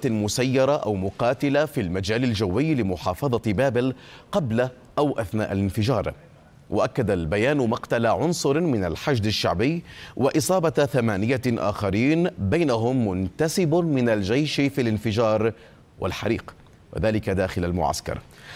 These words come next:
وبحسب خلية الإعلام الأمني، فقد تم تشكيل لجنة فنية عليا مختصة من الدفاع المدني وجهات ذات العلاقة للوقوف على أسباب الانفجار في المعسكر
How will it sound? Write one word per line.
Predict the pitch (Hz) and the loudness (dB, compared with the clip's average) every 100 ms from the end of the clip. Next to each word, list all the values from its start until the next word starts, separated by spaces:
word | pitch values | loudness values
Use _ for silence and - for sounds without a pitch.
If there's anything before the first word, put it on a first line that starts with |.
| - - | -12 -6
وبحسب | 92 - - | -4 -4 -2
خلية | 117 110 123 117 | -2 0 0 0
الإعلام | 95 85 107 131 | 0 0 2 2
الأمني، | 120 101 104 151 180 | 0 0 2 2 0
فقد | - - 117 | -4 -4 -2
تم | - 220 185 | 0 0 2
تشكيل | 139 - 165 160 123 | 0 -2 2 4 4
لجنة | 131 131 123 123 | 2 2 2 0
فنية | 120 101 98 131 123 131 | 0 0 0 2 2 2
عليا | 135 117 104 180 165 151 165 - - - | 2 2 2 2 4 4 2 -6 -20 -6
مختصة | 113 131 - 185 202 - 170 190 - - - | -2 -2 0 -2 -2 0 0 0 -10 -16 -2
من | 127 | 0
الدفاع | 127 104 95 131 113 | 2 0 2 2 2
المدني | 113 107 98 98 147 180 | 2 2 0 0 0 2
وجهات | 147 107 87 98 123 135 143 139 151 - | 2 2 0 -2 0 0 0 0 0 -2
ذات | 104 127 127 | 0 0 0
العلاقة | 127 101 90 113 156 214 214 208 | 0 2 2 4 4 2 2 0
للوقوف | 185 156 - 180 - | 2 0 0 -2 0
على | 104 110 107 104 | 0 0 0 -2
أسباب | - 123 104 | 0 0 2
الانفجار | 104 95 107 117 117 | -2 0 0 2 0
في | 104 | 0
المعسكر | 95 95 143 - 123 | -2 0 0 0 0